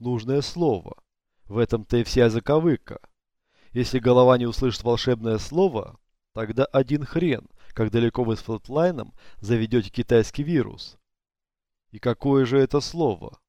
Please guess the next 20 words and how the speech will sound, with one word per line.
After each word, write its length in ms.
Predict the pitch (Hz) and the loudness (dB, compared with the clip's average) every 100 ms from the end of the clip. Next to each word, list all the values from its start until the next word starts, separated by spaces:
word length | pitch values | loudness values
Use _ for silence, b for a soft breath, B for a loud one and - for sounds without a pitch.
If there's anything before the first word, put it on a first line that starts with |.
| _ _ _ _ | _ _ _ _
"Не 180 | 107 120 | -8 -8
знаю. 540 | 123 147 117 85 - _ _ _ _ _ b b b | -4 -2 -2 -4 -14 _ _ _ _ _ b b b
Можно 320 | 131 180 175 | 0 2 0
сказать, 300 | 147 160 175 | 2 4 4
что 180 | - 139 | 2 0
моя 200 | 135 131 | 4 4
сущность 440 | - 165 - 123 | 2 -6 -6 -4
тем 180 | - 143 | 0 2
и 60 | 143 | 2
определена, 720 | 135 139 135 156 175 156 - _ _ - | 2 0 -2 -4 -2 -4 -6 _ _ -18
что 300 | - 117 113 | -8 -2 -2
я 80 | |
не 120 | 113 123 | 0 -4
знаю, 520 | 123 113 90 - - _ _ _ - | -2 -4 -4 -12 -20 _ _ _ -16
потому 340 | - 107 120 113 | -6 -2 0 -2
что 160 | - | -2
я 100 | 123 | 0
не 140 | 117 127 | 0 0
могу 320 | 147 156 175 | 0 0 -4
знать. 480 | 101 95 - - | -6 -12 -18 -16